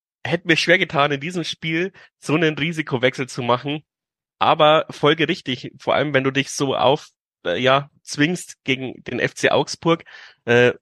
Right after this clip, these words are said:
muss der Trainer dir auch ein Signal geben, dass er es, glaub ich, bemerkt hat. Ich hätte aber, glaub ich, die Eier nicht gehabt. Äh,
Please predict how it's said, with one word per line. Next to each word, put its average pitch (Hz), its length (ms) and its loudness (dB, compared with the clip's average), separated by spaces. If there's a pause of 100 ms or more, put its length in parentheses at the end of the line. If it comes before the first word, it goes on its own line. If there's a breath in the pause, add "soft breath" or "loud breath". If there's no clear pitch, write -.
(180)
muss 131 260 0
der 135 160 4
Trainer 135 280 2
dir 131 160 2
auch 135 100 2
ein 135 60 -4
Signal 120 500 0
geben, 135 260 -2
dass 120 140 0
er 117 60 0
es, - 140 -10
glaub 117 240 -2
ich, - 200 -12 (320)
bemerkt 117 380 2
hat. - 260 -2
Ich 156 200 0
hätte 135 220 2
aber, 123 160 2
glaub 110 180 2
ich, - 240 -8
die 120 200 -8
Eier 117 240 0
nicht 123 200 -6
gehabt. 107 380 -6
Äh, 104 320 -4